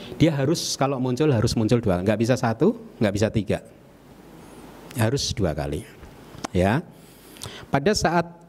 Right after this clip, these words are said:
nomor lima belas tadaramana muncul, nomor enam belas-nya tidak bawa nggak.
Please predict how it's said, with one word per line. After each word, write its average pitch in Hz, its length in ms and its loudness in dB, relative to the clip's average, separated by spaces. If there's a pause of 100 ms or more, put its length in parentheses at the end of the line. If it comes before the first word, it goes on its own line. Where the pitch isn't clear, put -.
nomor 160 280 4
lima 156 160 4
belas 143 240 2
tadaramana 147 640 2
muncul, 143 480 4 (320)
nomor 180 320 4
enam 185 240 0
belas-nya 151 320 2
tidak 147 320 2
bawa 123 240 2
nggak. 117 240 0